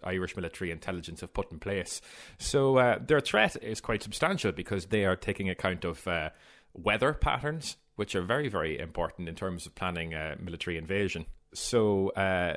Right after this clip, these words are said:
these guys are, are, are very dangerous. Some of them are quite incompetent,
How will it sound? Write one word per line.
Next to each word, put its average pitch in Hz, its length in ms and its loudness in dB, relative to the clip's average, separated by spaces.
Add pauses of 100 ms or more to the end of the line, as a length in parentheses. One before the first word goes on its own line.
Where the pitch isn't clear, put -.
(120)
these 127 320 4
guys 104 400 4
are, 90 380 4
are, 87 260 0
are 87 100 -2
very 85 200 0
dangerous. 117 640 4 (260)
Some 147 180 2
of 139 60 4
them 123 100 2
are 104 80 4
quite 98 220 2
incompetent, 95 640 0